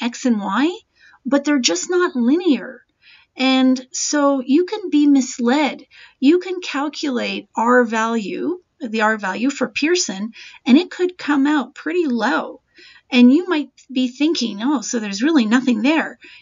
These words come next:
In reality, maybe there is something there. It's just not linear. So if we look at this, uh, example over here, all right, we see that there is actually a very strong relationship between X and Y.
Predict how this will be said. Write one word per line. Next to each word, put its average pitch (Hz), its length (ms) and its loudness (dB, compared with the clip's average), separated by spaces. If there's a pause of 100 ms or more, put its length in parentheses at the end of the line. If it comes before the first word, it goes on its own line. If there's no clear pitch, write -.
(140)
In 294 200 6
reality, 277 840 -2 (220)
maybe 339 580 6
there 214 260 -6
is 330 300 -2
something 208 480 -6
there. 185 460 -4
It's 240 240 2
just 285 320 -2
not 262 240 2
linear. 311 500 2 (400)
So 285 240 0
if 277 100 -4
we 285 140 -2
look 381 260 -4
at - 160 -4
this, 339 320 -4 (220)
uh, 214 320 -2
example 240 540 0
over 208 220 -6
here, 311 600 -2 (580)
all 214 80 -6
right, 226 300 0 (380)
we 302 180 2
see 302 320 0
that 240 220 0
there 277 200 -2
is 240 240 0
actually 269 640 -4
a 254 140 2
very 262 320 0
strong 294 440 2
relationship 302 840 -2
between 226 400 -4
X 202 260 -8
and 190 160 -4
Y. 254 260 2